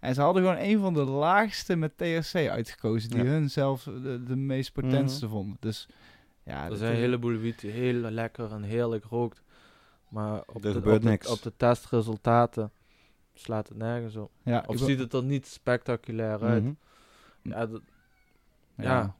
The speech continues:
Speaker 1: Ik, ik ben
Speaker 3: Net
Speaker 1: ook
Speaker 3: als
Speaker 1: blij,
Speaker 3: Purple
Speaker 1: eh,
Speaker 3: Punch. Purple Punch ziet er heel mooi uit op Instagram. Echt heel mooi.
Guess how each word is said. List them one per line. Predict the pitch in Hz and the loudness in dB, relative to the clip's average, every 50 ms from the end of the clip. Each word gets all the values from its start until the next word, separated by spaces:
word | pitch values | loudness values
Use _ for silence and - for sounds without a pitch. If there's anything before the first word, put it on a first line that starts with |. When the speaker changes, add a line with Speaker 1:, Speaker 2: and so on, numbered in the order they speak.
| _ _ - | _ _ -4
Speaker 1:
Ik, | - 147 - | -4 -4 -2
ik | - - | -2 0
ben | 165 | 4
Speaker 3:
Net | 151 160 | 6 8
Speaker 1:
ook | 160 156 | 8 8
Speaker 3:
als | 151 143 | 6 6
Speaker 1:
blij, | 151 156 156 147 | 8 10 10 10
Speaker 3:
Purple | 156 156 147 139 | 10 10 8 6
Speaker 1:
eh, | 135 135 143 147 | 6 6 6 6
Speaker 3:
Punch. | 160 165 156 - - | 6 4 0 -8 -2
Purple | - 131 127 123 131 120 | 2 2 2 2 0 -6
Punch | - - 139 139 135 - | 0 2 2 2 2 -2
ziet | - - 123 - | -6 -10 -4 0
er | 123 | 2
heel | 123 139 151 147 | 4 4 4 4
mooi | 139 131 127 131 | 4 2 4 4
uit | 135 143 147 147 | 4 4 4 2
op | 127 - | -2 -4
Instagram. | 127 123 123 - - - 107 - - 107 104 92 - _ _ _ _ _ _ _ _ _ _ _ - - - - | -6 -6 -6 -8 -8 -10 -10 -8 -8 -8 -8 -8 -10 _ _ _ _ _ _ _ _ _ _ _ -18 -14 -14 -4
Echt | - - 143 135 - 135 | 2 2 2 2 2 2
heel | 123 131 139 131 | 4 4 4 4
mooi. | 131 135 151 147 127 - | 4 2 2 2 2 0